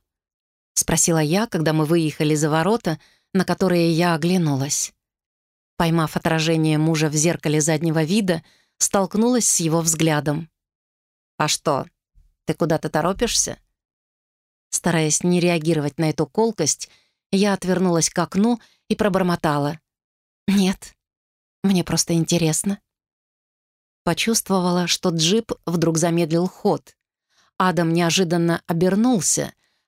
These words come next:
поднял руку к обшивке, и посредине возник экран, который мгновенно активировался. "Не переживай, скучать не будешь",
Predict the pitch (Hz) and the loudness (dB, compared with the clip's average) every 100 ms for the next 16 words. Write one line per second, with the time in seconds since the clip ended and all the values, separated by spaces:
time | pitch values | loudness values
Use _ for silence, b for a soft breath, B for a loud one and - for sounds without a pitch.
0 | - 175 170 170 165 175 165 170 156 - | -2 0 2 2 2 2 0 -2 -2 0
1 | 233 226 - 190 - b b _ - 208 | 0 -2 -2 -4 -4 b b _ -4 -2
2 | 202 214 196 175 214 240 247 190 185 180 | 0 0 0 0 0 2 0 -2 -2 0
3 | 160 175 185 - - 202 233 226 170 147 | 0 0 -2 -4 -6 -2 0 0 0 -4
4 | b b b 180 190 170 165 175 175 165 | b b b -4 0 2 2 0 0 0
5 | 196 202 185 - - - 196 170 151 147 | 0 0 0 -2 -6 -2 0 2 0 0
6 | 143 - - - _ _ _ _ _ _ | -2 -2 -4 -8 _ _ _ _ _ _
7 | _ _ - 196 185 180 165 151 156 156 | _ _ -4 0 0 0 0 0 0 0
8 | 147 165 _ _ _ _ _ - - 202 | -2 -8 _ _ _ _ _ -6 -2 0
9 | - 240 262 - 202 202 156 156 143 139 | 0 -2 -2 -4 0 0 2 0 -2 -4
10 | - | -4